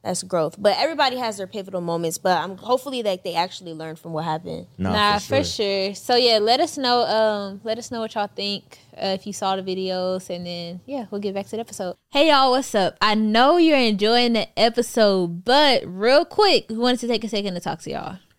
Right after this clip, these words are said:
Speaker 2: Hey, pull out your phones right now and text the word G P crew to the number down below. Let's get it.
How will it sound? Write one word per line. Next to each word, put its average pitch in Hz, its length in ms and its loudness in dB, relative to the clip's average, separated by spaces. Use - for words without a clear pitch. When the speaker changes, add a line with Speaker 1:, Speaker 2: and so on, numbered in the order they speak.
Speaker 2:
Hey, 120 200 4
pull 135 280 2
out 151 160 0
your 131 100 2
phones 127 340 0
right 123 160 2
now 113 180 -2
and 98 160 -4
text 117 220 -4
the 117 80 -4
word 107 240 0
G 110 180 -2
P 113 200 -2
crew 107 240 -4
to 104 140 -8
the 92 120 -4
number 95 260 -4
down 90 240 -6
below. 87 320 -2
Let's 90 400 -4
get 131 260 4
it. 151 360 2